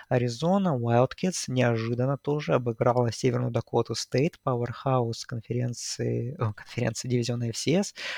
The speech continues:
многократного чемпиона. И вот игра такой тоже, качельная игра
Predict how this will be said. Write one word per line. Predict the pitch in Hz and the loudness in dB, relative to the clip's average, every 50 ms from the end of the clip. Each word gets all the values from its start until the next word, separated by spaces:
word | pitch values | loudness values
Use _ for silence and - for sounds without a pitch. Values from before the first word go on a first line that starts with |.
| - - - - _ | -10 -12 -16 -10 _
многократного | 127 127 127 127 123 123 - 135 131 123 117 - - 120 117 | -4 -2 0 0 0 0 2 4 4 4 4 2 0 -4 -4
чемпиона. | - - 127 113 - - 139 160 180 196 190 185 170 151 - - - - - - - _ _ | -4 -4 -6 -6 -2 0 2 2 2 2 2 0 0 -2 -4 -8 -16 -16 -16 -18 -20 _ _
И | - 131 127 | -2 0 2
вот | 131 175 214 202 - - - - - - - - _ - | 2 2 0 -2 -4 -10 -12 -12 -14 -18 -20 -20 _ -6
игра | 135 127 - 143 135 123 | -4 0 2 2 2 2
такой | - - 117 - - 120 120 | 0 -2 0 2 4 4 4
тоже, | 117 - - 113 110 120 123 127 135 | 2 0 -2 -2 -2 -2 -4 -6 -2
качельная | - - 131 - - - 131 120 120 120 120 | -2 0 0 0 0 0 0 0 0 0 2
игра | 117 131 160 185 208 208 180 | 4 6 6 6 6 4 2